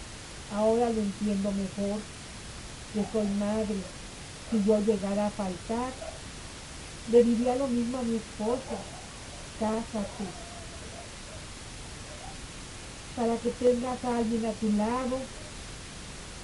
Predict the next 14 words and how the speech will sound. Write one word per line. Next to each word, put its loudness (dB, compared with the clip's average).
y 2
para 2
que 6
mis 2
hijos 4
tengan 2
también 2
un 2
apoyo". 2
Si 6
esa 4
persona 2
tiene 2
hijos 0